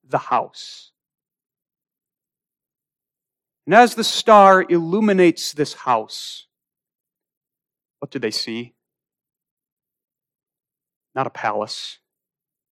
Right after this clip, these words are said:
not a mansion, just the humble home of a poor carpenter, just an ordinary Bethlehem house, small, likely a box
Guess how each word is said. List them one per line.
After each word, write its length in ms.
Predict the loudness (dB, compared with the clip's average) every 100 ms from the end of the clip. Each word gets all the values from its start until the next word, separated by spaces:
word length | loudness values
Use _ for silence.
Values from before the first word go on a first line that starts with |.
| _ _ _ _ _ _
not 140 | -2
a 40 | -2
mansion, 600 | -4 -4 -6 -8 -10 -10 _ _ _ _ _ _ _ _ _ _ _ _ _ _
just 220 | -8 -8 -6
the 80 |
humble 360 | -2 -2 2 0
home 420 | 0 -4 -2 0
of 100 | -2
a 60 | -4
poor 640 | -8 -4 2 4 2 0 _ _ _
carpenter, 800 | -2 -2 -2 -10 -6 -8 -8 _ _ _ _ _ _ _ _ _
just 300 | -2 -2 -2
an 120 | -4 -4 4
ordinary 680 | 6 6 6 4 4 4
Bethlehem 840 | 0 0 4 4 4 0 0 -2 -4
house, 680 | -4 2 2 2 -8 -12 -14 _
small, 960 | -14 -12 -10 -2 2 4 4 2 -2 -8 _ _ _ _ _ _ _ _ _ _ _ _ _ _
likely 460 | 2 2 4 0 0
a 180 | -2 -6 _ _
box 760 | 2 4 4 -4 -10 -8 -8 -12